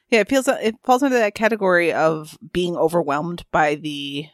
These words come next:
amount of gameplay you think it will take. And I get the feeling like with most of these things, if we just sat and started it, the game would get our attention and we'd play it when we could and we'd get through it.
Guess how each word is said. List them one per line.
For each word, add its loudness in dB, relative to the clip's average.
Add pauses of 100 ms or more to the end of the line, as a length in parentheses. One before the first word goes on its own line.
(1080)
amount 0
of 0
gameplay -2
you -2
think -6
it -4
will 0
take. 0
And -4
I 0
get 0
the 0
feeling -2
like -2
with -8
most -2
of -4
these -2
things, -4
if -6
we -4
just -4
sat -2
and -12
started -2
it, 0 (800)
the -4
game 2
would -2
get 2
our 4
attention -2
and -6
we'd -4
play 2
it 0
when -2
we -2
could 0
and -4
we'd -4
get -2
through -6
it. -8